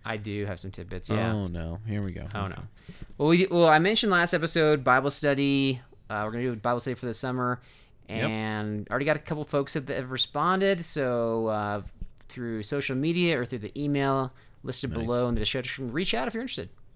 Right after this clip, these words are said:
Speaker 1: just to check it out. So, so let me know, and I'll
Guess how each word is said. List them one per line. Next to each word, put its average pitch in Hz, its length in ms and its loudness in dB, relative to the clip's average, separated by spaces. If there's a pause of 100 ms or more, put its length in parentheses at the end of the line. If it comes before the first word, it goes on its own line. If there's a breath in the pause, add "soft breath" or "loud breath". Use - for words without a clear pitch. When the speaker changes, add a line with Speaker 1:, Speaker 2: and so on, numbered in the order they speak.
Speaker 1:
just - 160 -6
to 156 60 -6
check 160 240 -8
it - 40 -6
out. - 220 -6
So, 110 400 -4 (100)
so - 120 -14
let 127 100 -4
me 135 80 0
know, 151 80 0
and 220 60 -4 (580 soft breath)
I'll - 100 -10